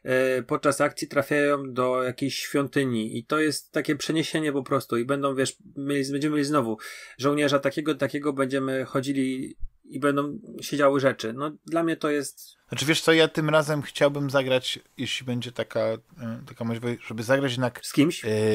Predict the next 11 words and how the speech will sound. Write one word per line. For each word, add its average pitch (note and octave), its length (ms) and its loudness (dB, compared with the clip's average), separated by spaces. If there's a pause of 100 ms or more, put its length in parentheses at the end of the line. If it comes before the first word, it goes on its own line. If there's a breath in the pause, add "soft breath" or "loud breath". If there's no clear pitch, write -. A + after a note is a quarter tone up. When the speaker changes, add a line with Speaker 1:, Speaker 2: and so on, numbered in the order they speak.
(340)
Speaker 2:
w A2 160 -8
multiplayerze, B2+ 560 4
Speaker 1:
Mhm. F#2+ 60 -12
Speaker 2:
tak. - 300 -2 (340)
Bo, A#2+ 420 6
bo A#2+ 340 6
zauważyłem, B2 720 4
że A#2+ 160 -2
są D3 280 0
problemy B2+ 920 4
z, - 180 -10